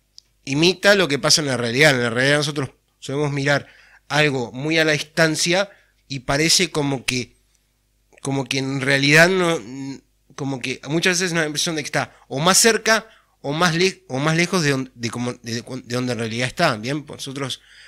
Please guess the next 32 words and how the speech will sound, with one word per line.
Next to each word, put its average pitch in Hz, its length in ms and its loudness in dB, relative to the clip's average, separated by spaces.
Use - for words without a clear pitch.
miramos 143 540 -4
hacia 135 240 -2
el 135 100 -6
horizonte 180 720 0
y 151 160 -6
pensamos 180 580 4
que 160 120 -6
podemos 160 320 4
llegar 151 180 6
al 156 100 6
horizonte, 160 320 2
pero 160 120 0
en 139 40 0
realidad 143 280 4
el 165 80 4
horizonte 156 340 0
está 147 140 -4
ahí, 151 180 2
está 170 180 -2
muy 143 180 0
lejos 156 300 0
y 135 120 -4
no, 135 180 2
no 123 160 -4
vamos 131 160 2
a 127 60 -2
llegar 120 220 -2
nunca, 127 480 0
¿bien? 156 300 -2
Y 143 500 -2
en 127 280 -4
Unity 156 600 -2